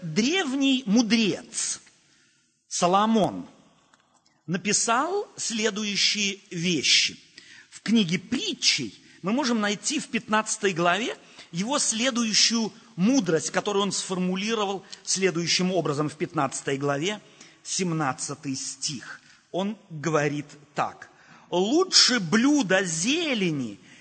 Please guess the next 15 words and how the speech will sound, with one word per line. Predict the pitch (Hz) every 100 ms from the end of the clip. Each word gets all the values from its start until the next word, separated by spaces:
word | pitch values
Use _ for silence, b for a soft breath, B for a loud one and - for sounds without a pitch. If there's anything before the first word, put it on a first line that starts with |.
| -
и | 208
при | - 208 247
нем | 240 269 285 240
любовь, | 220 202 180 190 320 285 202 - - B B B
нежели | 170 226 269 208 233 247 -
откормленный | 196 - - - 269 247 233 214 196 185 180 156
бык | 139 320 466 - - B B B -
и | 254
при | - 214 214
нем | 208 254 330 320 -
ненависть". | 196 190 151 120 123 - - - - _ _ _ _ _ _ _ _ _ _ _ _ _ _ _ _ B -
Он | 311 349
говорит: | 330 349 359 -
"Лучше | 294 370 370 - 339
меньше, | 349 381 453 466 359 285 - 190 117